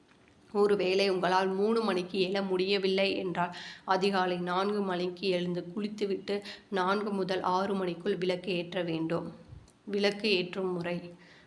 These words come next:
மார்கழி மாதம் முழுவதும் அதிகாலையில் எழுந்து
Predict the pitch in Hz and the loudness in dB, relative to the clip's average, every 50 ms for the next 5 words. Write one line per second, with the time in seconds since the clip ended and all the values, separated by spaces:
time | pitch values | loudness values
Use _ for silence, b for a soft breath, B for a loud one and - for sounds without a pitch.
0 | B B 196 196 196 208 214 214 220 220 220 220 202 196 190 190 185 180 190 185 | B B 2 6 6 6 4 4 2 2 2 2 2 0 0 0 0 0 -2 -2
1 | 185 185 190 202 208 196 190 175 185 185 196 B B B B B - 190 190 190 | 0 0 2 4 4 4 4 2 0 -2 -2 B B B B B 4 6 6 6
2 | 220 214 214 214 208 208 196 190 190 196 196 202 285 285 190 180 180 175 180 180 | 4 2 2 2 2 4 4 4 4 2 0 0 0 0 0 0 0 -2 -2 -4
3 | 202 | -4